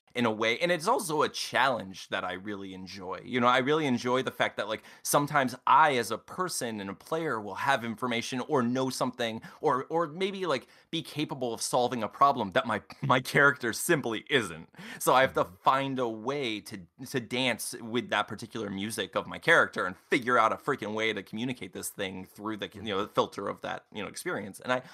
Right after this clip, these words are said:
Speaker 1: I like that. That's what role-playing is to me.
Speaker 2: I get that. And I feel the same way because I, I like, I like the different avenues of role-playing because there is tabletop role-playing, and then there is M M O role-playing, and then there's, like, larping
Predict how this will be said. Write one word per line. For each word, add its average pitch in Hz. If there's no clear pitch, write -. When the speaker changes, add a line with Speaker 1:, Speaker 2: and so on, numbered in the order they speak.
Speaker 1:
I 151
like 90
that. -
That's 107
what 110
role-playing 90
is -
to -
me. -
Speaker 2:
I 190
get -
that. 95
And 165
I 190
feel 180
the 123
same 95
way 90
because 101
I, 131
I 151
like, 139
I 160
like 151
the 123
different 117
avenues 101
of 104
role-playing 113
because 127
there 156
is 160
tabletop 98
role-playing, 90
and 113
then 120
there 117
is 104
M 117
M 110
O 131
role-playing, 87
and 101
then 107
there's, 101
like, 92
larping 90